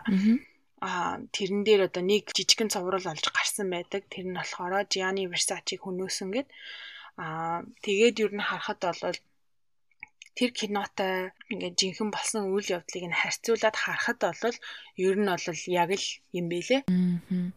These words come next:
Speaker 1: Харамсалтай юм, те. Тэгээд үнэхээр урд нь тэгээд, а, ямар ч холбоогүй, таньдаггүй хүн байсан бол бас явж явж агаад их нөлөө бүхий хүнийг, гэх юм уу та?
Speaker 2: Мгм.
Speaker 1: Онж таарч, те.
Speaker 2: Тийш, те.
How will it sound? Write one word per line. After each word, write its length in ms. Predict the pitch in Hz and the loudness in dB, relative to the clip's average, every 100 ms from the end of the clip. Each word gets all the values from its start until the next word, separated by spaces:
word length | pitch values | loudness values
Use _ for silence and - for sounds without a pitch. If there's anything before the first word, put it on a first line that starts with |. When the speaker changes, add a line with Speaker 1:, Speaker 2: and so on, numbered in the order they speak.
| - | -6
Speaker 1:
Харамсалтай 640 | 185 185 196 - - 226 208 | 0 2 2 0 4 6 6
юм, 80 | 190 | 8
те. 320 | 208 202 208 - | 6 6 2 4
Тэгээд 240 | 202 196 | 6 8
үнэхээр 300 | 190 208 220 | 8 10 10
урд 240 | 196 196 - | 10 6 8
нь 160 | 226 | 8
тэгээд, 340 | 208 190 185 - | 10 6 6 4
а, 160 | 180 175 | 4 4
ямар 320 | 175 185 196 | 4 4 4
ч 80 | - | 2
холбоогүй, 800 | - 170 - 202 - 190 185 185 | 0 -2 4 4 6 6 6 4
таньдаггүй 540 | - 180 190 - 220 | 4 6 6 6 6
хүн 160 | 196 180 170 | 8 6 4
байсан 320 | 170 - 170 | 0 0 0
бол 240 | 165 160 - 165 - | 0 0 -2 -4 -4
бас 240 | 170 - - - - - | -2 -4 -6 -14 -16 -14
явж 320 | - 185 - | 0 0 2
явж 200 | 180 170 - | 0 0 2
агаад 280 | 170 165 - - - | 2 2 -2 -16 -12
их 160 | - - | -12 0
нөлөө 320 | 175 170 208 202 | 2 4 4 6
бүхий 240 | - 185 | 8 6
хүнийг, 480 | 170 175 165 165 - - - - | 4 4 4 2 -2 -12 -14 -10
гэх 400 | 196 - - 180 | -10 -8 -4 2
юм 160 | 165 | 4
уу 80 | 165 | 2
та? 160 | 160 170 | -2 -8
Speaker 2:
Мгм. 400 | 175 175 175 214 - - | -8 -8 -10 -12 -16 -6
Speaker 1:
Онж 400 | 175 165 - - | -4 -2 -4 -6
таарч, 560 | - 170 175 - - - | -6 -4 -4 -4 -6 -6
те. 80 | 196 - | -10 -8
Speaker 2:
Тийш, 320 | 214 190 - - | -2 4 4 4
те. 160 | 190 | -2